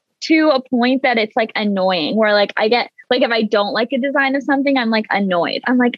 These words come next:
"Ah, they could have done this. Like, why didn't they do this instead?" Um, luckily,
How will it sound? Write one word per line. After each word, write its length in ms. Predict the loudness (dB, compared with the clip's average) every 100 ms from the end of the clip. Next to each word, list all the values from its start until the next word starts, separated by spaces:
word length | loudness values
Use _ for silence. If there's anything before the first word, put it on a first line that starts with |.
| -2
"Ah, 200 | -4 -2
they 100 | -2
could 160 | -2
have 80 | -2
done 240 | 0 2 2
this. 300 | 2 0 -2
Like, 120 | 0
why 220 | 2 2
didn't 220 | 0 0
they 100 | 0
do 280 | 2 2 0
this 320 | 0 0 0 0
instead?" 840 | -2 -2 _ 0 2 2 2 0 -6 -18 -18 -6
Um, 580 | -2 0 2 0 -2 -8 _ _ _
luckily, 420 | 0 0 2 4